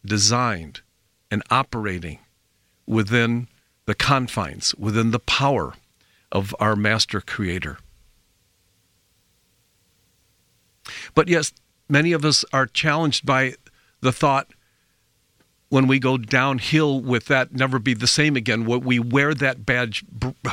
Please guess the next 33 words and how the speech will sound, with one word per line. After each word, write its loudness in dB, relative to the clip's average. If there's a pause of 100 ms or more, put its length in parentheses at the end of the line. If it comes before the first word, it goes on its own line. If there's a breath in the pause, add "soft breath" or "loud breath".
you 2
know, 2
proudly -2
sometimes 0
because 0
we -2
get 0
the -2
handicapped -2 (220 loud breath)
parking -2 (260)
sticker, 0 (1200)
because 2
we 0
get 0
to 0
run 0
around 0
in 0
the 0
store 2
in 0
the 2
little 2
electric -2
cart. -4 (1700)
And 4
many 4
of -2
us 2
are 2
celebrating -2
our 0
handicapped -2